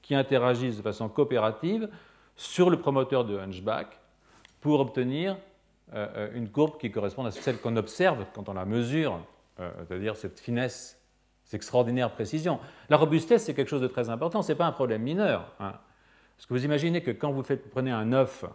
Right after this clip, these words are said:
hein, et que vous faites un organisme, que vous avez des milliards d'événements qui se produisent entre l'œuf, hein, c'est-à-dire qu'il y a la, il y a de la prolifération cellulaire, il y a de la mort cellulaire, il y a de la migration, il y a de la différenciation, mais vous prenez un œuf de poule, c'est toujours une poule qui sort.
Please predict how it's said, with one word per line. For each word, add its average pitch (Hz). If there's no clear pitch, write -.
hein, 82
et 120
que 101
vous 110
faites 123
un 95
organisme, 113
que 110
vous 113
avez 110
des 110
milliards 165
d'événements 110
qui 95
se -
produisent 104
entre 104
l'œuf, 117
hein, 110
c'est-à-dire 104
qu'il -
y -
a -
la, 82
il 98
y 110
a -
de 82
la 82
prolifération 90
cellulaire, 92
il 117
y 104
a -
de 87
la 90
mort 87
cellulaire, 104
il 113
y -
a 90
de 85
la 85
migration, 90
il 113
y -
a 90
de 85
la 92
différenciation, 113
mais 113
vous 101
prenez 107
un 95
œuf 85
de 98
poule, 151
c'est 117
toujours 101
une 95
poule 131
qui 107
sort. -